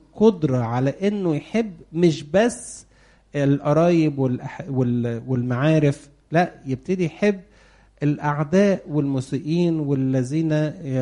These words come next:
ي-، يريدون أن إيه؟ يصنعوا خصام معك. يبقى هم دول ما، اللي هم ما يتحبوش.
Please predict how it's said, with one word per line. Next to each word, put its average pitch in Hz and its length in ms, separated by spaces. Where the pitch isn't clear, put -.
ي-، 123 540
يريدون 135 500
أن 135 320
إيه؟ 139 380
يصنعوا 139 380
خصام 113 460
معك. 90 260
يبقى 135 280
هم 202 220
دول 214 440
ما، 165 160
اللي 165 300
هم 226 280
ما 214 80
يتحبوش. 170 960